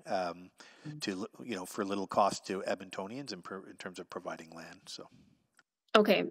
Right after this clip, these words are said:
Speaker 2: amazing. I'm happy to hear that you're, you're already in contact with those folks, um, and, and great to see, you know,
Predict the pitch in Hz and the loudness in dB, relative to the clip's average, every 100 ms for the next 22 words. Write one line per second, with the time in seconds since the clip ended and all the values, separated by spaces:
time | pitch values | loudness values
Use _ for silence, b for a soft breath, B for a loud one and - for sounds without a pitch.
0 | - 202 190 185 185 180 - 180 185 196 | 4 8 8 8 6 6 6 6 6 6
1 | 196 196 202 190 180 185 180 175 180 185 | 8 8 8 6 6 8 8 8 8 8
2 | 175 180 185 185 185 185 - 190 202 208 | 8 6 2 4 6 6 4 6 8 8
3 | - 220 214 - - B B B B B | 8 8 6 2 -6 B B B B B
4 | 185 180 165 - 202 208 - 180 175 170 | 6 8 8 6 6 4 6 8 8 8
5 | 156 180 185 175 170 214 - 214 190 175 | 8 6 8 6 8 6 8 8 10 10
6 | 170 175 202 214 170 - | 8 6 2 4 6 4